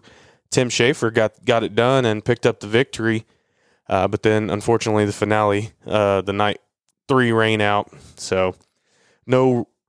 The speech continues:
official King of three sixty, uh, for this year, unfortunately, and there was no makeup date for it at this time, at least. So, well, that kicks us on to our Lucas Oil American Sprint Car Series National Tour.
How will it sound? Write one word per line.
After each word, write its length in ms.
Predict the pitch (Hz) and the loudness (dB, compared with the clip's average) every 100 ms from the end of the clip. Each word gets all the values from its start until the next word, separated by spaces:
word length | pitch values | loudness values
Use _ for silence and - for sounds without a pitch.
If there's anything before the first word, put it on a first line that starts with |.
| - | -6
official 480 | 135 - 147 143 120 | -4 0 0 0 0
King 240 | 156 131 | 0 0
of 80 | 123 | 0
three 180 | 135 123 | 0 0
sixty, 640 | - 135 - - 117 110 - - _ _ _ _ | 2 0 0 0 0 -2 -10 -20 _ _ _ _
uh, 320 | - 110 104 | -4 0 0
for 180 | 98 - | 0 -4
this 300 | 113 117 - | 0 0 2
year, 260 | 113 107 107 _ _ _ _ - | 2 0 -2 _ _ _ _ -8
unfortunately, 800 | 113 110 113 110 110 101 104 107 | -6 0 0 0 -2 0 2 2
and 200 | 104 101 | 0 0
there 100 | 104 | 0
was 140 | 101 101 | 0 0
no 160 | 101 | -2
makeup 440 | 101 101 104 95 - | 0 0 0 -2 0
date 260 | 95 - | -2 -2
for 280 | - 101 101 | -2 2 2
it 140 | 104 - | 0 -6
at 180 | 101 | -4
this 180 | 104 98 | -4 -4
time, 260 | - 104 98 | -2 -2 -2
at 120 | - | -4
least. 360 | 107 104 - - _ _ _ _ _ _ _ _ | -4 -4 -8 -16 _ _ _ _ _ _ _ _
So, 400 | - 95 90 92 _ _ _ _ _ _ _ | -12 -8 -8 -10 _ _ _ _ _ _ _
well, 100 | 131 | -2
that 140 | 156 175 | -2 0
kicks 240 | 196 - | -4 0
us 180 | 180 - | -2 0
on 280 | 156 160 160 | 0 0 -2
to 380 | - 156 151 147 | 0 2 4 4
our 420 | 123 131 131 120 - | 2 2 0 -2 -8
Lucas 380 | 135 160 156 151 | -2 -2 -2 0
Oil 160 | 151 139 | 2 2
American 440 | 135 151 147 123 | 0 0 -2 -6
Sprint 400 | - - 151 - | -6 -2 -4 -4
Car 300 | - 139 139 | -2 0 0
Series 540 | - - 135 147 139 | -4 -2 0 0 -2
National 500 | 123 131 135 - 135 | -2 -2 -2 -4 -6
Tour. 480 | 123 139 131 143 143 | -2 0 2 2 0